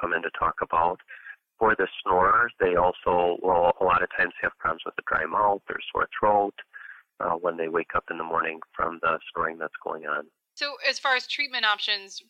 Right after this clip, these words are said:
Speaker 2: for snoring, you mentioned those two categories that you kind of put people in. If it is just that, you know, kind of basic snoring problem, what are, what are some of the solutions that you recommend for,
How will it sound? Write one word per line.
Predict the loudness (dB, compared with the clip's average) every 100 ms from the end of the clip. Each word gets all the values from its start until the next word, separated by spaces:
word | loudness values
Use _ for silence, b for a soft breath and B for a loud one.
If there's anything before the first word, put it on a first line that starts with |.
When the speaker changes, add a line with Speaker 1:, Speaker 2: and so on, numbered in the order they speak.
| -10
Speaker 2:
for | -8
snoring, | -6 -6 -2 0
you | 0
mentioned | 0 0 -2 -6
those | -8
two | -8 -12
categories | -4 0 2 0 -2 -4
that | -4 -4
you |
kind | -2 -4
of | -4
put | -10 -12
people | -14 -14 -12
in. | -12 -14 B B B B
If | -4 -2
it | 0 2
is | 4 4 2 -4
just | 0 2 0 -2
that, | 2 2 0 _ _ _ _ _ _
you | -18
know, | -18 -18 _ _ _ _ -6
kind | -4
of | -4 _
basic | 2 2 0 -10
snoring | -10 -14 -10 -8 -8
problem, | -6 -6 -2
what | 0
are, | 2 0
what | -2
are | -4
some | -4 -8
of |
the | -10
solutions | -12 -12 -8 -8 -8
that | -8 -10
you | -10
recommend | -12 -12 -16 -18 -20 -16
for, | -12 -10 -10